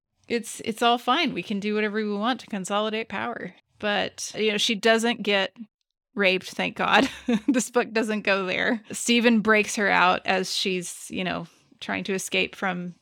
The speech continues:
this Psi Cop. And they manage to also have Matthew, the one that she was in love with, with them at the same time.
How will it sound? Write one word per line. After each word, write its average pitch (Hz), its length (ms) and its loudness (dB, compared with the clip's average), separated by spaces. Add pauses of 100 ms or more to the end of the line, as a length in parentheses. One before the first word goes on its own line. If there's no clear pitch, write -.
(120)
this 190 180 -4
Psi 160 220 -2
Cop. - 400 -4 (840)
And 175 560 -2 (300)
they 202 220 0
manage 196 400 -2
to - 100 -4
also 196 340 -2
have 175 540 -2
Matthew, 175 600 -2
the 185 160 -6
one 180 220 -4
that 175 100 -8
she - 100 -6
was 175 160 -6
in 180 120 -6
love 180 180 -4
with, 180 180 -8
with 185 180 -10
them 180 160 -10
at 165 120 -14
the 180 80 -14
same 175 240 -8
time. 160 340 -12